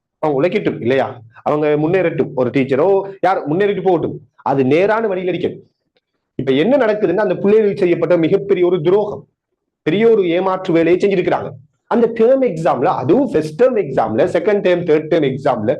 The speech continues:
கூட எடுக்கிறதெல்லாம் ஒரு சாதனையே இல்ல முதலாவது. சரியான அடுத்த எஃப் டபிள்யூ சி பேப்பரோ அல்லது இந்த ஸ்கூல்கள்ல நடத்தக்கூடிய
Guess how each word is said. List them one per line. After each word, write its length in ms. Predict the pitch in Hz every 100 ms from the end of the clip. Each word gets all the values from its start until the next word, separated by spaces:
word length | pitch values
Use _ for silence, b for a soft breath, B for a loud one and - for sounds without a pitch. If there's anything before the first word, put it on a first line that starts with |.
| - B B B
கூட 280 | 220 269 262
எடுக்கிறதெல்லாம் 540 | 208 202 226 170 208
ஒரு 140 | 226 220 -
சாதனையே 540 | 180 220 233 233 233
இல்ல 340 | 214 202 196 120
முதலாவது. 440 | 127 123 123 113 - _ _ _ _ _
சரியான 420 | - 190 160 151 -
அடுத்த 220 | 202 240
எஃப் 260 | 180 175 202
டபிள்யூ 260 | 247 254
சி 120 | 254 220
பேப்பரோ 460 | 180 139 131 127
அல்லது 380 | 180 165 208 220
இந்த 140 | 214
ஸ்கூல்கள்ல 520 | 196 - 240 247 226 202
நடத்தக்கூடிய 600 | 160 165 156 170 170